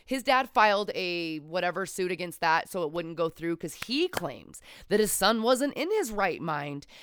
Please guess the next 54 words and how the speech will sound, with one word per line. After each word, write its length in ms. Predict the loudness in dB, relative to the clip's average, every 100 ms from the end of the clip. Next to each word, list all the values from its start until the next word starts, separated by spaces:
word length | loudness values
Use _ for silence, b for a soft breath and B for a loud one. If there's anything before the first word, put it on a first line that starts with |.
| B
and 160 | 0 2
that 140 | 0
he 120 | 0
didn't 240 | -4 -4 2
know 160 | 2
that 80 | 2
he 60 | -2
was 120 | -2
making 340 | -2 -2 -4
that 180 | -2 -4
decision. 640 | -6 -6 -6 -4 -6 -8 -12 B B -2
And, 460 | 2 4 4 0 0
and 100 | 0
it's 160 | 0 0
like, 180 | -2 -2
wait, 240 | -8 -6
what 200 | -6 -6
the 100 | -6
fuck? 240 | -6 -8
Are, 80 | -8 -12
will, 240 | -8 -6 -8 -8
will 120 | -8
you 220 | -2 -2
make 200 | 0 -2
up 100 | -4
your 140 | -4 -2
mind 240 | -2 -2
about 240 | -2 -2 -4
if 100 | -8
your 80 |
son's 260 | -10 -10 -8
suicidal? 460 | -10 -6 -4 -4 -2
Oh, 140 | -2
he's 180 | -2 -2
not 220 | 0 0
suicidal. 460 | -2 -6 -6 -8 -2
Oh, 140 | 0
he's 180 | 0 -2
just 200 | -6 -8 B B B
doing 260 | -4 -2 0
this. 200 | 0 -2
Or, 200 | -2 -2 -2 B 4
oh, 280 | 6 6 b
he's 240 | -2 0 2
not 320 | 2 2 2
in 100 | -2
the 120 | 0
right 260 | 4 4 4
mind 360 | 4 4 2
and, 140 | -2 -4
and 180 | -4 -4
he 160 | -6 -4
was 180 | -4 0
not, 320 | 2 2